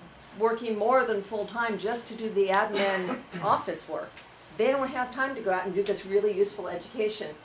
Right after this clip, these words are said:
It's a cost-effective way to get the message out to children who will then infiltrate the families and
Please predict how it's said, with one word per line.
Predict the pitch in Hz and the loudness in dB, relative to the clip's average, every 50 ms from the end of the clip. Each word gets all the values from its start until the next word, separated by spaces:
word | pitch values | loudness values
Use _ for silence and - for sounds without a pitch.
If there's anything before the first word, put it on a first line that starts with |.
| - - - - | -20 -18 -12 -10
It's | 180 - | -10 -10
a | - - | -10 -10
cost-effective | - - 220 233 240 - - 262 247 - 214 220 226 254 226 208 214 | 0 4 4 4 4 4 0 -4 0 0 0 0 0 -2 -4 0 2
way | 220 226 220 208 | 2 4 4 2
to | 214 - | 0 -4
get | 170 - 196 190 196 - | -4 0 0 0 0 0
the | 220 | -4
message | 208 214 202 - 214 208 | -4 -2 -2 0 0 2
out | 202 202 196 | 2 2 0
to | 196 185 | -2 -6
children | 180 - 196 190 185 185 180 | -4 -4 -4 -2 -2 -2 -4
who | 175 185 | -4 -2
will | 175 180 175 | -2 -2 0
then | 185 190 185 | 2 0 0
infiltrate | 185 196 208 208 - 233 208 202 - 220 202 196 196 | 2 0 -2 0 0 -2 -4 -2 0 0 0 0 0
the | - 180 | -4 -4
families | - 208 196 196 196 190 196 202 202 202 196 202 | 0 2 2 4 2 2 2 4 4 4 2 0
and | 165 - | -8 -12